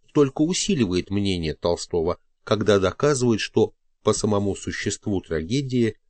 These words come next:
невозможен характерный язык,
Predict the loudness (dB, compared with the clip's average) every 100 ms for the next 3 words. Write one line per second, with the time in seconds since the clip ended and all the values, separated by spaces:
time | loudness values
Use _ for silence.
0 | _ -4 2 4 2 0 -2 -2 -6 -8
1 | -2 0 0 0 -2 0 -2 -2 -2 -2
2 | -4 -8